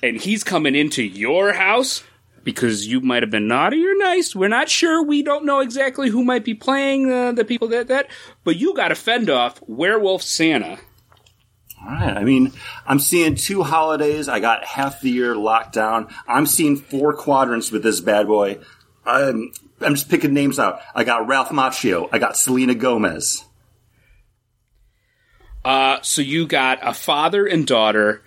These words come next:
Speaker 1: trapped in the house trying to protect themselves from your, uh, <clears throat> werewolf Santa Claus. And he's got the suit on. He's big and fat, but he's got the claws bursting through the gloves. Maybe he's got little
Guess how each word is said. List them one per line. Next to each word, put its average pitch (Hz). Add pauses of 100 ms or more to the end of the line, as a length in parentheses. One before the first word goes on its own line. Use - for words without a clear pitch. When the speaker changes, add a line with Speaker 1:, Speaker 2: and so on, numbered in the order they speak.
(120)
Speaker 1:
trapped 156
in 156
the 131
house 110 (100)
trying 180
to 165
protect 123
themselves 104
from 156 (640)
your, 135
uh, 113 (140)
<clears throat> 165 (240)
werewolf 170
Santa 196
Claus. 110 (400)
And 135
he's 170
got 175
the 156
suit 202
on. 180
He's 123 (640)
big 170
and -
fat, 156 (100)
but 139
he's 117
got 147
the -
claws 160
bursting 131
through 135
the 104
gloves. 165 (360)
Maybe 147
he's 147
got 139
little 120